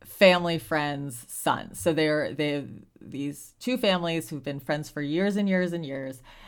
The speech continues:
and they're these, they're all in their twenties, the, the Malin and these guys that are part of the other family, and they've been friends since they were little kids. And Malin has always had a crush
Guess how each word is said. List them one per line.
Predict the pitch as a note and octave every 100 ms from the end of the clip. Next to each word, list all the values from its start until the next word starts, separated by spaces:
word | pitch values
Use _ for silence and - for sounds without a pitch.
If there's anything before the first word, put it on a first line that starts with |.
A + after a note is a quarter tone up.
| -
and | E3 D#3+ C#3+
they're | D3+ D3 C#3+ C#3+ C#3 - -
these, | D3+ C#3+ A#2+ - _ -
they're | D#3+
all | C#3+ F3+
in | G3+
their | G3 F#3+
twenties, | F#3+ D3 D3 C#3+ C#3 B2 -
the, | D3 C3+ C3 - _ _ _
the | C#3 -
Malin | D3+ D3+ C#3+ C#3+ C#3
and | C3+
these | C3+ C3+ C3 -
guys | C#3+ C#3 C#3
that | -
are | C3+
part | C3 C#3
of | C3
the | C3+
other | C3+ C3+
family, | C3 B2+ C3+ C#3 C3+ - - -
and | D#3+
they've | D#3 C#3+
been | C#3
friends | F3+ G3 G#3+
since | A#3
they | G#3
were | G3+
little | F#3+ F#3
kids. | F#3 C#3 C3+ C3 - - -
And | E3 E3
Malin | E3+ F3+ G#3+ A3
has | G#3+ G#3 -
always | D3+ D#3+ F3
had | F3
a | E3
crush | - C3 -